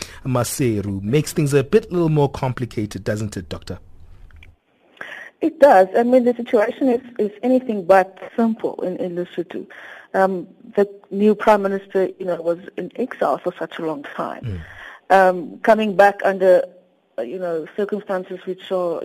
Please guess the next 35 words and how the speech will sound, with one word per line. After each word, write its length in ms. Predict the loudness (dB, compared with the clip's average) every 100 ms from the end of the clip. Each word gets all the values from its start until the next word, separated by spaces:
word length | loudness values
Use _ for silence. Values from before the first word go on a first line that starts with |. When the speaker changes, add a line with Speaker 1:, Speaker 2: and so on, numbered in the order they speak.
| -10
Speaker 2:
security-wise, 960 | -8 -8 -8 4 4 6 6 6 6 4
was 160 | -2
probably 360 | -2 -4 -2 -4 -8 _ _
very 220 | -4 0
difficult 480 | 0 0 -4 -10 -16 _ -18
for 220 | -10 -10
him 120 | -10
to 100 | -14
begin 260 | -14 -12 -12
with. 160 | -12 -14 -20 -20 -20 -20 -20 -14 2
And 220 | 2 4
the 80 | 0
mistrust 480 | 0 2 2 0 0
with, 140 | -6 _
with 300 | -10 -10 -10
the, 260 | -4 -2 -2 -2
the, 420 | -2 -2 -6 -16 -12
the, 140 | -14 -14 -16
the 180 | -14 -14
much 240 | -2 -2 0
of 60 |
the 80 | -6
power 480 | -6 -4 2 2 2
that 240 | -2 -8
the, 300 | -4 -4 -4 -10 _ _ _ _ _ _ -14
the, 140 | -10
the 200 | -2 0
army 260 | 2 0 -6
still 260 | -8 -8 -8 -16 -12
seems 220 | -10 -10
to 120 | -8 -6
have 400 | 0 0 -2 -10 -14
Speaker 1:
Mm. 200 | -14 -14 -16 -20 -20 -10 -4
Speaker 2:
is, 260 | -2 -4 -10 _ -8
is 160 | -6